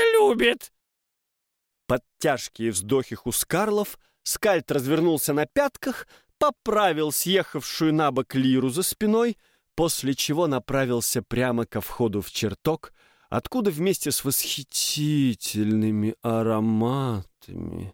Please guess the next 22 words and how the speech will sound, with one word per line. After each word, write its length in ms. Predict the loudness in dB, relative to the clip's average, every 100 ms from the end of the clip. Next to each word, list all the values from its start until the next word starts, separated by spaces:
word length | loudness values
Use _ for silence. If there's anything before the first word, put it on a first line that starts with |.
| _ _ _ -2
доносились 680 | 0 0 0 0 0 -2 -2
еще 340 | -2 2 2
и 120 | 2
смех, 680 | 0 0 2 2 0 -4 -12 -12 -2
и 120 | 0
громкие 600 | 4 4 4 0 0 2
речи, 340 | 4 2 0 -4
и 260 | 0 0
свист, 720 | 2 0 2 2 4 0 -4 _ -4
и 100 | -4 -2
топот. 340 | -6 -6 -20 _ _ _ _ _ _ _ _
Внутри 460 | -4 0 -2 0 -2
ярловы 540 | 0 2 2 2 0
палаты 400 | 0 -2 -2 -2
выглядели 420 | -2 -2 0 -2 -2
совсем 540 | -4 -4 -2 -2 -2
иначе, 640 | -2 0 2 0 -4 -8 -6
чем 280 | -2 0
запомнил 680 | 0 -4 -2 -2 0 0 -2
их 320 | -2 -4 -4 -6
когда-то 520 | -6 -4 -6 -4 -8
Хакон. 640 | -8 -12 -6 -6 -6 -10